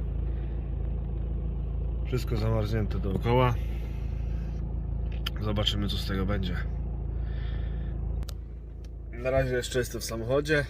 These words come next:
ale już pomału, e, pomału myślę, żeby wyjść. Nie chce mi się, bo tu jest ciepło. Na dworze, jak widzieliście, jest minus dwa i pół stopnia.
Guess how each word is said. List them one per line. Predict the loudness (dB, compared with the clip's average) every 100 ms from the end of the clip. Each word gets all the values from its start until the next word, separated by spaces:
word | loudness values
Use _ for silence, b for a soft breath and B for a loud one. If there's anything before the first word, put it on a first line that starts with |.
| B B
ale | 0 4
już | 2 0
pomału, | -6 -2 0 0 -4 -10 B B B B B B -8 -6
e, | -6 -6 -8 -10 -12 -10 -10 -10 -10 -10 -10 -10 -12 -14 -14 -16 -20 -20 b b b -20 -10
pomału | 2 8 8 8
myślę, | 4 0 -4
żeby | -2 2 0 -2 B B B B B B
wyjść. | 0 6 8 6
Nie | 4 4
chce | 2 -2
mi | -2
się, | -2
bo | -2
tu | -2
jest | -4 -2
ciepło. | -4 -2 0 0 -4 -6
Na | -4
dworze, | 0 2 4
jak | 2 0
widzieliście, | -4 -4 -6 -6 -6 -6
jest | -6 -8 -6
minus | -4 -2 -4 -6
dwa | -2 -2
i | -2
pół | -6 -12
stopnia. | -12 -10 -10 -8 -8 -8